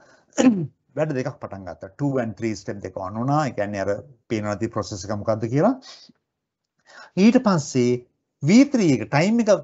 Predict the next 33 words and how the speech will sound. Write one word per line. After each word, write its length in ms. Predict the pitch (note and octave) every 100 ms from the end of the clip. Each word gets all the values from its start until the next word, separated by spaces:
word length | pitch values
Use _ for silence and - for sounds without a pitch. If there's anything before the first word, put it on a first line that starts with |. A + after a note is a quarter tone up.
| -
තප්පර 360 | D#3 D3 F3+
පහයි, 220 | E3+ F3 A3+
තප්පර 320 | F#3 - F#3+
පහ 140 | F3+ F#3
වෙච්ච 220 | F#3+ F#3+
ගමන් 220 | B3+ C4
මෙයා 160 | A#3+ G#3
මෙතෙන්ට 320 | D#3 A2+ -
ආවා. 160 | - _
එතකොට 320 | A2 B2 F#3 C4 - _ _
දැන් 280 | A#2+ D3+ B3 A3+
තප්පර 440 | - B2 - E3+
පහක් 400 | F3+ F3 F#3+ F#3
ඉවර 120 | F3 F#3+
වෙච්ච 240 | F#3+ G3+
ගමන් 380 | F#3+ G3+ B3+ G#3+
මොකද 160 | E3
වෙලා 240 | F#3+ B3+ C4
තියෙන්නේ? 320 | E3 A2+ G#2 _ _ -
මේ 200 | C#3+ F#3+
ස්ටෙප් 320 | - F#3+ -
එක 140 | D#3 D3
ත්‍රී 240 | F3+ G#3
වල 160 | F#3+ C#3
නෙවෙයි 260 | C3 C3
තියෙන්නේ 280 | D3 A3 A#3
සික්ස් 260 | D4 - B2
වල. 160 | - - _ _ _ _ _ _ _ _ -
ඉතින් 160 | G#3
මෙතෙන්ට 320 | B3 D#4+ A3 C#3
ආවා. 300 | F2+ D#2+ _ _ _ _ _ -
මෙතන 280 | E3+ C4 C4
තියෙනවා 360 | A3 E3+ D#3